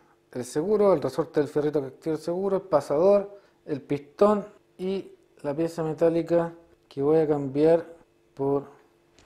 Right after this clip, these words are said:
esta pieza plástica. Si se fijan, la cabeza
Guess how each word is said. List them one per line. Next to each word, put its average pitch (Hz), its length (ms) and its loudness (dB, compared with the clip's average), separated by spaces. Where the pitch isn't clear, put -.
esta 131 240 -10
pieza 127 220 -6
plástica. 143 460 -4
Si 127 120 -4
se 123 60 -4
fijan, 151 340 -2
la 131 120 0
cabeza 156 560 2